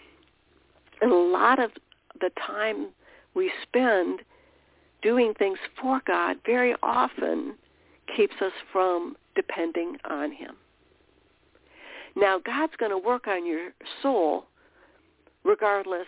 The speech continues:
of whether you're, whatever else you are focusing on, what you, whatever you're struggling with, whatever, you know, areas you're trying to hide from him. God's gonna do what he has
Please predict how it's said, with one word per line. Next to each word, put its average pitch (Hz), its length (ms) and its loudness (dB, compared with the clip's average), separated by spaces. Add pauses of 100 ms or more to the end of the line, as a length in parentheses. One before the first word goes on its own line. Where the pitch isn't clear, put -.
(160)
of 165 320 -10
whether 175 240 -6
you're, 165 400 -6 (1400)
whatever 208 440 4
else 180 300 -4 (240)
you 175 300 -4
are 156 340 -6 (180)
focusing 208 440 -2
on, 196 420 -6
what 165 100 -6
you, 165 220 -6
whatever 170 380 -4
you're 160 160 -4 (100)
struggling 202 500 -4
with, 196 220 -2 (400)
whatever, 180 720 2 (480)
you 175 140 -6
know, 170 180 0
areas 190 460 4
you're 175 100 -4
trying 160 320 -4
to 165 80 -8
hide 190 300 0 (100)
from 208 160 0
him. 202 320 -2 (1600)
God's 220 300 -2
gonna 202 180 0
do 190 280 0
what 180 120 4
he 180 460 -2 (800)
has 180 180 4